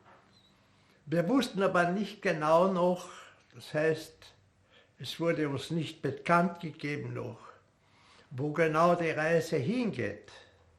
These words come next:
Es war uns noch nicht klar, ob wir nach Osten weiter an die Ostfront kommen, direkt, oder wie es dann der Fall war,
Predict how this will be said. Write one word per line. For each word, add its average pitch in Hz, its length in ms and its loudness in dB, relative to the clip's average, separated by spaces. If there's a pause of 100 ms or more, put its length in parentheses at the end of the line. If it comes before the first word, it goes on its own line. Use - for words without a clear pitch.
(760)
Es 147 220 -8
war 220 180 10
uns 214 140 2
noch 156 220 2
nicht 214 380 -4
klar, 147 580 2 (1300)
ob 147 240 -4
wir 180 120 4
nach 127 340 -4
Osten 175 500 0
weiter 185 720 0 (100)
an 123 180 -8
die 131 60 -10
Ostfront 202 720 -2
kommen, 220 520 -2 (300)
direkt, 165 580 -4 (1400)
oder 208 600 4 (640)
wie 151 180 0
es 196 240 4
dann 180 260 4
der 135 120 2
Fall 156 400 2
war, 175 440 2